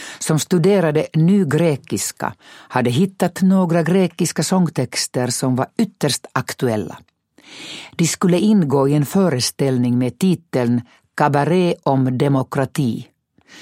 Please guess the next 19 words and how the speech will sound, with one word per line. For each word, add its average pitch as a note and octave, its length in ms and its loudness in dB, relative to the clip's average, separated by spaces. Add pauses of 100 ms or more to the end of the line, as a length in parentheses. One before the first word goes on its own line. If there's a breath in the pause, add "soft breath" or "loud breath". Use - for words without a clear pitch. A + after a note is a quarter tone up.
(280 loud breath)
Den C#3+ 140 2
handlade E3+ 440 4
om D#3+ 160 2
den D3+ 180 2
politiska F#3 720 0
verkligheten A#2+ 760 0
i B2 60 0
Grekland, B2 760 -2
som B2 280 -2
just C3+ 280 -4
då B2+ 360 -2
befann A#2+ 420 -2
sig G#2+ 240 -2
under A#2+ 200 0
diktatur. C3 680 -4 (1200 loud breath)
Vi E3+ 180 2
ville F3 220 2
ta E3+ 180 2
upp F3 180 0